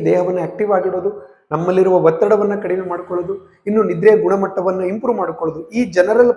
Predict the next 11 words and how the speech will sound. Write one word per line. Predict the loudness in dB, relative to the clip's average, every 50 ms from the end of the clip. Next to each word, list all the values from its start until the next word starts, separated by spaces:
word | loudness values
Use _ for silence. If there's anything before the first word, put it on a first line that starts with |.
| 0
ಪಾಯಿಂಟ್ಸ್ | -4 -4 -4 -4 -6 -6 -4
ಗಳನ್ನು | -4 -4 -4 -6 -10 -12 -12 -10 -4
ಕೂಡ | 0 0 0 0 -4 -12 -18 -20 _ _ _
ನಾವು | -2 2 2 2
ಅರ್ಥ | 0 -2 -8 -10 -10
ಮಾಡ್ಕೊಂಡು | -10 -10 -8 -8 -6 -6 -4
ಅಳವಡಿಸ್ಕೊಳ್ಬೇಕು. | -4 -4 -6 -8 -8 -10 -10 -8 -6 -6 -8 -8 -8 -14 -16 _ _ _ _ _ -10
ಅವಾಗ | -8 -8 -6 -6 -6
ನಮ್ಮ | -6 -8 -8 -10
ಕಿಡ್ನಿ | -12 -8 -8 -8 -8 -8
ಫಂಕ್ಷನ್ | -12 -14 -10 -8 -6 -6 -6